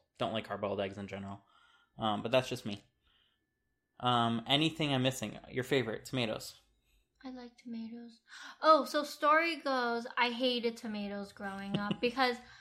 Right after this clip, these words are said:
Speaker 2: I don't really like fresh vegetables. Like, I eat cooked vegetables, but, like,
Speaker 1: Mm-hmm.
Speaker 2: not fresh.
Speaker 1: Mm-hmm.
Speaker 2: So, like, I've never, I've, I've eaten cooked tomatoes growing up, but never really fresh tomatoes. And so growing up, like, we get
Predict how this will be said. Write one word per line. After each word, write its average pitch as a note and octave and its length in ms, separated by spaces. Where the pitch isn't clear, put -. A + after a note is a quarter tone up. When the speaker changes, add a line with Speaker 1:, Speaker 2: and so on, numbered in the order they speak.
Speaker 2:
I C#4+ 100
don't F4+ 180
really F4 520
like C4+ 240
fresh A#3+ 320
vegetables. C#4 680
Like, C4+ 160
I B3 40
eat B3+ 220
cooked C4 260
vegetables, D4+ 600
but, B3+ 120
like, A#3 200
Speaker 1:
Mm-hmm. A3+ 120
Speaker 2:
not G#3 320
fresh. - 480
Speaker 1:
Mm-hmm. C3+ 240
Speaker 2:
So, C#4+ 140
like, D4 180
I've C#4+ 140
never, D#4 420
I've, C4 240
I've C4+ 320
eaten D4+ 440
cooked - 380
tomatoes F4 480
growing A#3+ 320
up, A#3 220
but B3+ 80
never B3 240
really A#3 260
fresh A#3+ 300
tomatoes. D4+ 460
And C#4+ 280
so D4 280
growing E4+ 400
up, F4 160
like, B3+ 240
we A#3+ 120
get A#3+ 500